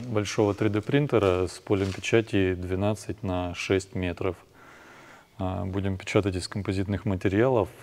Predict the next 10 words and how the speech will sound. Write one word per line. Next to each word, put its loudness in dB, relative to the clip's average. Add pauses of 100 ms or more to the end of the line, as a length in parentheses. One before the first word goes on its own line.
э, -2 (680)
большие 2
конструкции, -4
в -6
том -2
числе -4
дома -2
на -4
воде. -6 (1500)
А, -2